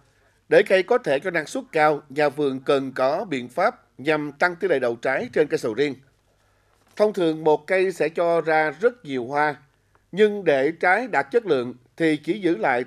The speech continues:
từ một trăm đến hai trăm năm mươi trái một cây. Vì nếu giữ trái nhiều sẽ làm cây suy yếu, có thể sẽ không ra hoa cho vụ mùa tiếp theo,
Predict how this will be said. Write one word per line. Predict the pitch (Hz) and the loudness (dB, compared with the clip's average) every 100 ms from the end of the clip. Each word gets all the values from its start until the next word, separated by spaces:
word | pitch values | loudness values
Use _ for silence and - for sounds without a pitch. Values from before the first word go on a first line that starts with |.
| - | -2
từ | 131 127 | -2 -2
một | 135 123 | -6 -4
trăm | 165 156 151 | 0 0 0
đến | 147 | -4
hai | 180 160 | -2 -4
trăm | 143 147 139 | -4 -6 -4
năm | 143 | -6
mươi | 143 131 | -6 -6
trái | 147 | -6
một | 185 113 | -6 -4
cây. | 131 131 123 _ _ _ _ _ _ _ | -4 -4 -8 _ _ _ _ _ _ _
Vì | 123 160 160 | 0 2 2
nếu | 160 170 247 | 2 0 -2
giữ | 214 147 | -2 -4
trái | 175 226 | -2 -4
nhiều | 170 139 120 | -4 -4 -4
sẽ | - 180 | -2 0
làm | 147 120 | 0 -2
cây | 156 156 | -4 -4
suy | 143 165 | -2 -2
yếu, | 147 175 254 _ _ | 0 -2 -6 _ _
có | - 240 | 0 2
thể | 156 170 | 2 0
sẽ | - 143 175 | 0 -2 -2
không | - 202 196 180 | 0 0 0 0
ra | 170 165 | 0 0
hoa | 160 160 160 | 0 -2 -2
cho | - 175 165 | -2 -2 0
vụ | 135 135 | -2 -4
mùa | 131 | -4
tiếp | 120 175 | -4 -4
theo, | 160 147 | -2 -2